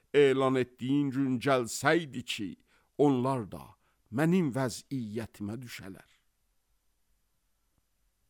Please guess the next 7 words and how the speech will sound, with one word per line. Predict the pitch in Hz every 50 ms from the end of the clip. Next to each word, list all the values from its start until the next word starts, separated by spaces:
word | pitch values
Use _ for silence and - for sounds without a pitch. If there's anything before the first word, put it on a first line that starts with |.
| _ _ _ _ _ _ _ _ _ _ _ _ _ _ _ _ _ -
Qoy | 147 180 196 196
onların | 185 175 160 151 151 151 151 165 165 165 - - -
etdikləri | 151 143 - _ _ _ - 151 127 - - 120 147 147 143 135 156 160 147 123 117 117
bütün | - - - - 208 220 196 170
pisliklər | - - - - - - - 113 123 - - - 127 120 113 113 113 - - _ _ _ _ _ _ _ _ _ _ _ _ _ _ -
sənin | - - 131 127 135 135 127 117 85
hüzuruna | 101 117 104 - 113 117 107 101 110 120